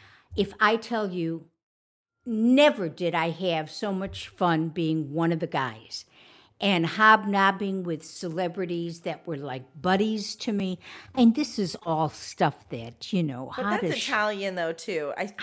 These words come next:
Speaker 1: how does shit like this happen?
Speaker 2: You did right place, right time. I can't wait
Speaker 1: W-,
Speaker 2: to get into it.
Speaker 1: exactly.
Speaker 2: I
Speaker 1: And
Speaker 2: love
Speaker 1: then
Speaker 2: it.
Speaker 1: I was able to build my dream house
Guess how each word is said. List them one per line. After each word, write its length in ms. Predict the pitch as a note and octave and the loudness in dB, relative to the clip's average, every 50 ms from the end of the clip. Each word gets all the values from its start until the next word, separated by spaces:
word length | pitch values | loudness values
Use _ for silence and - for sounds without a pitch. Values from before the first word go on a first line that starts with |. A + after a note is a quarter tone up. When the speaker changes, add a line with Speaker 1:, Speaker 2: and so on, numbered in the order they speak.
| C#4+ - | 2 6
Speaker 1:
how 240 | C#4 C#4+ C#4 C#4 C4+ | 8 8 8 8 4
does 260 | B3 G#3 F3+ F3 D#3+ | 2 0 0 -2 -4
shit 520 | - - - - - B3 A#3+ A#3 A#3+ - | -6 -6 -6 -4 -2 0 -2 -2 -2 -4
like 360 | E3+ D#3 D#3+ D#3+ D#3+ - _ | -4 -2 -2 -2 -4 -8 _
this 280 | - F3+ E3+ D#3+ - - | -6 -4 -4 -4 -8 -12
happen? 640 | - - - C#4+ B3+ B3+ B3+ - C4 B3+ C4 C#4+ C#4+ - - - - _ _ _ | -16 -10 -6 -4 -4 -4 -4 -6 -8 -6 -6 -6 -8 -12 -20 -20 -20 _ _ _
Speaker 2:
You 80 | F#3+ F#3+ | -20 -16
did 160 | G3 G#3+ A3 F#3 | -12 -10 -2 0
right 220 | G#3 A3+ B3+ - | 0 0 0 -4
place, 280 | - C#4 C4+ C4+ - - | -6 -8 -8 -8 -6 -8
right 200 | A#3+ A#3 A#3+ - | -8 -8 -10 -10
time. 280 | - A#3+ G#3 F#3+ - - | -8 -8 -8 -8 -6 -6
I 80 | F#3 G3+ | -8 -8
can't 240 | - B3 A3+ G3+ | -6 -6 -6 -4
wait 120 | A#3 G3+ G3 | -2 -2 -2
Speaker 1:
W-, 60 | A#3+ | -2
Speaker 2:
to 60 | G#3+ | -2
get 160 | F3 G#3+ F#3 | 0 -2 -2
into 260 | D#3+ E3+ F3 - - D#3+ | -2 -4 -8 -6 -4 0
it. 40 | D3+ | 2
Speaker 1:
exactly. 580 | F#3+ G3+ A3 A#3 A3+ - - F#3 C#3 B2+ - | 6 6 6 6 6 2 -6 -6 -6 -6 -6
Speaker 2:
I 80 | - F#3+ | -6 -4
Speaker 1:
And 100 | F#3+ G3 | -2 -2
Speaker 2:
love 140 | F#3 F#3 F3+ | -2 0 -2
Speaker 1:
then 240 | F3 F3 D#3+ E3 - | -2 -2 -2 -4 -6
Speaker 2:
it. 60 | - - | -4 -2
Speaker 1:
I 120 | F#3 G3 | -2 -2
was 280 | E3+ F3+ E3+ E3+ - - - | 0 -2 -6 -6 -10 -10 -6
able 320 | D3+ F3 F#3+ F3 F#3+ F#3+ F3 | -2 -2 -2 -2 -2 -4 -4
to 140 | - - D3+ | -6 -10 -12
build 480 | C3 - - F3+ F3 F3 F3 E3+ D#3+ | -10 -6 -4 -2 -2 -2 -4 -8 -10
my 380 | D3 D3 D3 D3 D3 D3 D3+ D#3 C3 _ _ | -10 -8 -6 -6 -6 -6 -8 -12 -14 _ _
dream 720 | - - - D#3 D#3+ D#3 D#3+ F3+ G3+ G#3+ A3 A3 G#3+ F#3+ | -20 -16 -12 -10 -10 -8 -4 -2 -2 0 0 0 -2 -4
house 520 | E3+ F3 E3+ C3+ A2 A#2 B2+ - - - | -4 -6 -8 -8 -10 -12 -16 -16 -16 -18